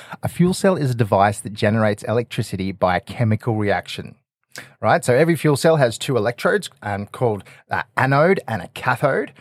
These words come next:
right? And the reactions that produce electricity take place at these electrodes. So effectively, hydrogen is the basic fuel, but fuel cells also require oxygen. And so one great appeal of fuel cells is that they generate electricity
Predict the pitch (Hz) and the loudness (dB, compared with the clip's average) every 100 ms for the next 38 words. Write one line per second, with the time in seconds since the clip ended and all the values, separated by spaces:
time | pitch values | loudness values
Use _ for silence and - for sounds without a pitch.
0 | _ - 143 - 127 127 127 - - 185 | _ 0 2 2 2 4 4 2 0 -2
1 | - - 127 131 117 117 - - 139 92 | -4 -8 -4 -2 0 0 0 -2 -2 -2
2 | 101 120 - 131 - - 117 107 - 110 | -6 -6 -4 -4 -4 -4 -2 -2 -8 -12
3 | - 117 104 98 98 - 92 82 - - | -6 -4 -2 -2 -4 -4 -6 -6 -14 -20
4 | _ _ _ _ _ _ - 160 147 - | _ _ _ _ _ _ 0 2 2 -2
5 | 131 220 - 175 120 101 110 - _ - | 0 0 2 0 0 -2 -6 -16 _ 0
6 | 156 202 156 135 127 113 - - 113 101 | 2 4 4 4 2 -2 -4 -2 2 2
7 | 104 - 104 - 98 92 85 127 - - | 0 -2 -10 -6 -4 -2 -4 -10 -8 -2
8 | 113 - 135 123 - 110 98 107 110 107 | -2 0 0 0 2 0 0 -4 -2 -2
9 | 101 - 92 85 85 104 90 82 95 107 | -4 -2 -2 -2 -4 -8 -10 -8 -4 -2
10 | 104 131 170 147 123 131 107 - 131 131 | 2 2 4 2 4 2 2 0 0 2
11 | - 92 92 104 104 113 104 104 123 131 | 2 2 2 -2 -6 -2 -2 2 2 4
12 | 120 110 110 - 110 101 98 | 2 0 -4 -4 -6 -4 -6